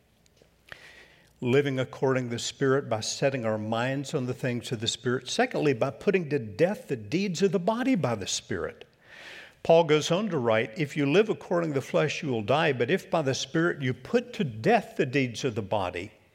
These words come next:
you will live." How do you put to death the deeds of the flesh or the deeds of the body?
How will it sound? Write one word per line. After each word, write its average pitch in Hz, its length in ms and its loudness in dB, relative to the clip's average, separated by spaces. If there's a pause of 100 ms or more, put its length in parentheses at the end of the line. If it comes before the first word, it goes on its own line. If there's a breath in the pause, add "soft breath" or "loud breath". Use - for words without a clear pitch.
(200)
you 147 160 0
will 143 200 2
live." 185 320 2 (320 loud breath)
How 262 220 -4
do 330 80 -2
you 220 140 0
put - 420 -12
to - 120 -10
death 101 680 -6 (920 soft breath)
the 127 100 -2
deeds 156 440 -4
of 165 120 -6
the 156 60 -2
flesh - 520 -4
or 127 60 -6
the 131 120 -2
deeds 110 400 -8
of 147 60 -4
the 135 80 -4
body? 170 440 -4